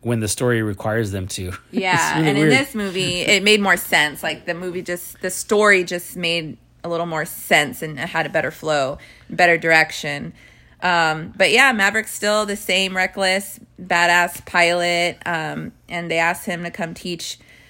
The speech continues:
Speaker 2: the best of the best now so that they can carry out this mission.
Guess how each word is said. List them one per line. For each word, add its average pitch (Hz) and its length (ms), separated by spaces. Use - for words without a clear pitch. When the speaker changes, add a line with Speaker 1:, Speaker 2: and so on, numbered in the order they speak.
Speaker 2:
the 202 80
best 214 240
of 214 60
the 208 80
best 202 600
now 190 680
so - 160
that 170 240
they 185 100
can 180 200
carry 180 320
out 170 340
this 170 240
mission. 180 720